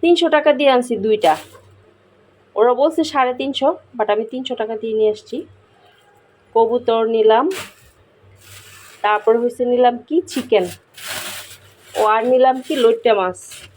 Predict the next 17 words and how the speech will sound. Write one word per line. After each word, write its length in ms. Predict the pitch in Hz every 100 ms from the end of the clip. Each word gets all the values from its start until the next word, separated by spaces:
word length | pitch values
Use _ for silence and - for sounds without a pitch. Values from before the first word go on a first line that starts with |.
| - _ _ - _ _ 240
এখানে 240 | 247 254 -
চিকেন 280 | 247 254 254
নিলাম, 340 | 254 247 302 392 - _ _ _ _ _ _ -
লইট্টা 300 | 226 233 254
মাছ 180 | 240 240 247
নিলাম, 320 | 240 247 311 370 -
রুই 180 | 214 220
মাছ 200 | 240 247
নিলাম, 240 | 269 294 370 359
কবুতর 360 | 247 247 247 247
নিলাম। 320 | 220 190 175 170 _ _ _ _ _ _ -
আর 180 | 240 240
হচ্ছে 280 | 254 262 302
সবজি 340 | 254 240 240 277
কিনেছি 420 | 269 277 277 349 427 - _ _ _ _ _ _ _ -
আম, 300 | 226 240 285 320
আম 180 | - 254